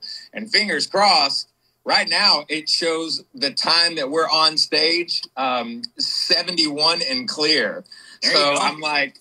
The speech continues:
Speaker 1: "Hey, I'll take it if that's for real." <laughs>
Speaker 2: No, that's cool, man. So, uh,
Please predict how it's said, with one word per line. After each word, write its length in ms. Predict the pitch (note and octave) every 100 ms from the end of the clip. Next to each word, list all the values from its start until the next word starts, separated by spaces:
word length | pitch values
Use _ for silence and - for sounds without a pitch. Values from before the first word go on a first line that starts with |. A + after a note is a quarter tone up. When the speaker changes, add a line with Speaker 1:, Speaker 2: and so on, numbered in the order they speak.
| -
Speaker 1:
"Hey, 260 | C3 E3
I'll 200 | D#3 E3+
take 300 | E3+ E3+ E3+
it 80 | C#3+
if 120 | C3+ -
that's 320 | C#3+ C#3 -
for 140 | D3+
real." 460 | C3+ D3 C3+ A2+ G2+ - _ _
<laughs> 140 | F#3+ - _ _ _
Speaker 2:
No, 240 | - D4+ -
that's 220 | G3+ -
cool, 260 | - A3 F3
man. 260 | B3 B3 - -
So, 320 | - B3 A#3+
uh, 200 | A3+ G#3+